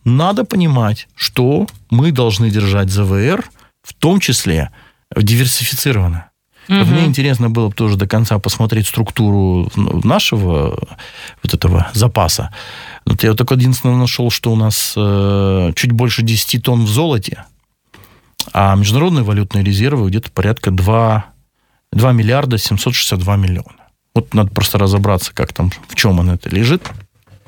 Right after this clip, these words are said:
Speaker 1: Ну, так отдельная история. Поэтому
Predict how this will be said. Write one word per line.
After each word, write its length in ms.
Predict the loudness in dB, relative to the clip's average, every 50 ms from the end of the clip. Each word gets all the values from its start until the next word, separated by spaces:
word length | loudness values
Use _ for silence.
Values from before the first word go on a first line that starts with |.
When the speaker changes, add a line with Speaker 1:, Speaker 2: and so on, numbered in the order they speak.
| -18 -14 -4 -2
Speaker 1:
Ну, 120 | 0 0
так 220 | 0 0 -2 -2 0
отдельная 360 | 0 2 2 2 2 2 0
история. 360 | 0 -2 -2 -2 -2 -2 -4 -6 -10 -12 -12 -10 -10 -10 -10 -12 -14 -16 -2 0
Поэтому 520 | 0 0 2 2 0 0 2 0 -2 -2